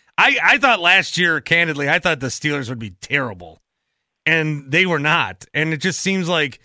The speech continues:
you give a lot, like, I never know. It's very hard to determine, well, how much credit goes to the quarterback and how much goes to the defense and how much goes to the coach.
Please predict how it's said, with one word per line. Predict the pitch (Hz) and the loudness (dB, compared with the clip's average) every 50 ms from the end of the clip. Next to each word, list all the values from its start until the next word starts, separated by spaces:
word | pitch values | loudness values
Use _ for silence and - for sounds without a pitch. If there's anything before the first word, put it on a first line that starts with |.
| _ _ _ _ _ _ _ _ _ | _ _ _ _ _ _ _ _ _
you | - 160 165 | -6 -6 -2
give | 156 196 208 180 | 0 0 0 0
a | 185 | 0
lot, | 175 170 180 196 - | 0 0 0 0 0
like, | 170 170 156 120 - - 135 120 - _ - | 0 -2 -2 -4 -8 -16 -18 -20 -20 _ -4
I | 156 190 | -2 0
never | 202 214 240 220 233 | 2 0 0 0 0
know. | 208 208 190 | -2 -2 -2
It's | 175 190 180 - | -4 -6 -6 -6
very | 175 170 220 240 240 226 | -2 0 0 2 2 2
hard | 180 156 175 160 143 135 | 2 2 0 0 -2 -4
to | 139 | -6
determine, | 131 127 120 - 147 151 147 143 127 - _ _ _ _ _ | -10 -10 -6 -4 -4 -2 -2 -4 -6 -8 _ _ _ _ _
well, | 113 113 | -4 -2
how | 147 175 190 | -2 0 0
much | 185 180 - | -2 -4 -4
credit | - - 175 165 160 | -2 -2 -2 -2 -2
goes | 139 165 156 156 131 | -2 -2 -2 -2 -4
to | - 151 147 | -4 -4 -2
the | 147 147 147 - - - _ _ _ - | -2 -2 -4 -6 -8 -16 _ _ _ -6
quarterback | - 160 160 139 135 120 123 117 117 - | -4 -2 -2 -2 -2 -4 -4 -4 -4 -4
and | 101 | -4
how | 139 165 175 | -2 -2 -2
much | 180 165 - | -2 -4 -4
goes | - 170 165 160 123 | -4 -4 -4 -4 -6
to | - 156 | -6 -4
the | 151 156 147 143 - _ - _ _ - | -4 -2 -4 -4 -6 _ -18 _ _ -4
defense | 151 160 156 - 131 131 113 123 | -4 -2 -2 -2 -4 -6 -6 -4
and | 120 | -4
how | 143 170 | -4 -2
much | 175 170 135 | -4 -4 -4
goes | - 170 165 147 | -4 -4 -4 -4
to | 135 139 | -6 -8
the | 135 - | -8 -8
coach. | - - 156 160 151 131 104 - - | -6 -6 -4 -4 -4 -6 -6 -10 -12